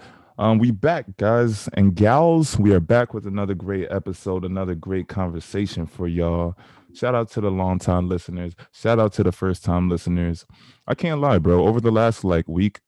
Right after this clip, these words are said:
I've been trying to think of some type of, like, cool phrase that you could, that, that, that we could say or something that, like, I don't know, every episode. I, I'm still trying to think of the phrase,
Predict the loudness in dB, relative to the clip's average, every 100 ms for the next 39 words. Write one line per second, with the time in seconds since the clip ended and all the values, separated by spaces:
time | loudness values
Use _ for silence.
0 | _ _ -4 -2 -2 -4 -4 -4 -4 -4
1 | 0 0 0 -4 -6 -12 -12 -12 -8 -2
2 | 2 2 2 0 -4 -8 -4 -2 -2 -2
3 | -4 -8 -18 _ _ _ -12 -8 -8 -6
4 | -8 -8 -6 -6 -6 -8 -8 -8 -8 -6
5 | -6 -6 -4 -2 -2 -4 -6 -8 -6 -6
6 | -6 -10 _ _ -10 -8 -8 -8 -10 -14
7 | -20 _ -8 -6 -6 -6 -4 0 0 0
8 | -4 -4 -6 -8 -6 -6 -4 -4 -4 -4
9 | -2 0 0 0 -2 0 0 0 -2 -2
10 | 0 0 0 -4